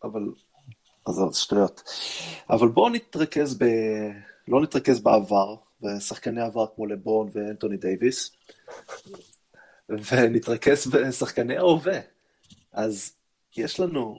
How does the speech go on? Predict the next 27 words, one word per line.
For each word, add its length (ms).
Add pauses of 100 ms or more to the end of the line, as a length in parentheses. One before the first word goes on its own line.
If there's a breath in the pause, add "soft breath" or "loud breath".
(160)
במערב, 640
שעוד 680
לא 100
היה 200
אף 160
משחק, 480 (320)
המדורגת 500
ראשונה 440 (180)
נגד, 460
אה, 160
יוטה 360
כמובן, 420
שסיימה 720
ארבע 280
אחד, 280 (300)
די 140
מרשים 460
את, 200
אה, 240
על 100
ממפיס, 560
ניצחה 220
ארבעה 220
משחקים 380
רצוף 320
אחרי 180
ההפסד 240